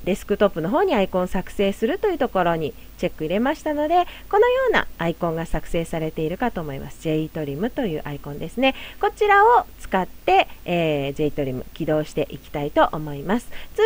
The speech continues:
常はこちらダブルクリックしていただくと、このような形でジェイトリムが起動いたします。それでは実際に複数の画像を一括で変換をしていきたいと思います。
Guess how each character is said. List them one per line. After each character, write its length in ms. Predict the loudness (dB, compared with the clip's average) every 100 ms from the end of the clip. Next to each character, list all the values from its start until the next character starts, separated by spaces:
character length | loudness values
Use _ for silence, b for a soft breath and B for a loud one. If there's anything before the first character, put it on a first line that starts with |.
| 6
常 140 | 8
は 120 | 8
こ 140 | 6 2
ち 140 | 4
ら 100 | 4
ダ 140 | 6
ブ 120 | 4 2
ル 120 | 2
ク 160 | 2
リ 80 | 0
ッ 40 | 0
ク 160 | -6
し 80 | -4
て 140 | -2
い 60 | 0
た 160 | 0 2
だ 160 | 0
く 120 | 0
と、 300 | 4 8 8 4 -12 -18 B B
こ 120 | 4 6
の 100 | 6
よ 140 | 4
う 20 |
な 120 | 0
形 420 | -4 -4 -4 0 2
で 140 | 4
ジ 80 | 4
ェ 80 | 2
イ 40 |
ト 140 | 2
リ 100 | -2
ム 160 | -2 0
が 160 | 0 0
起 120 | -4 -4
動 200 | -4 -4
い 60 |
た 160 | -6 -6
し 100 | 0
ま 180 | 0 0
す。 160 | -2 -8 -14 -20 -20 -18 B B -18 -20 -20 -20 -20 -20 -20 -20 -20 -20 -20 -20 -20 -20 -20 -20 -20 -20 -18 -16 -2
そ 100 | 2
れ 140 | 4
で 100 | 4
は 140 | 6 6
実 160 | 4
際 380 | 2 4 6 6
に 280 | 4 4 2 B
複 260 | -10 4 4
数 140 | 6 6 8
の 140 | 8 8
画 220 | 6 4
像 300 | 4 4 6
を 280 | 8 8 6
一 140 | 0 2
括 240 | 4 6
で 160 | 6 6
変 260 | 2 -2 -2
換 220 | -2 0
を 180 | 2 2
し 80 | 2
て 100 | 0
い 80 | 0
き 80 |
た 160 | 0 -2
い 60 | 4
と 160 | 4
思 260 | 4 -2 -6
い 80 | 0
ま 160 | 2
す。 180 | 2 -4